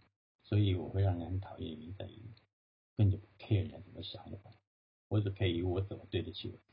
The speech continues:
己。我会给自己很多的原则，比如我不会去伤害别人，我会尽量去帮助别人，我会尽量的站在人家立场来考虑，考虑自己。只要这几个原则抓准，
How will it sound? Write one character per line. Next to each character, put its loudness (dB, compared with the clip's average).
己。 -20
我 0
会 6
给 -6
自 0
己 -2
很 -6
多 0
的 -6
原 4
则， -6
比 0
如 8
我 4
不 -6
会 6
去 0
伤 4
害 8
别 2
人， 0
我 -4
会 4
尽 2
量 6
去 0
帮 4
助 4
别 4
人， 0
我 -4
会 6
尽 4
量 8
的 0
站 0
在 6
人 2
家 4
立 8
场 -2
来 -10
考 -12
虑， -4
考 -14
虑 -2
自 -6
己。 -14
只 6
要 10
这 10
几 6
个 10
原 8
则 0
抓 6
准， 0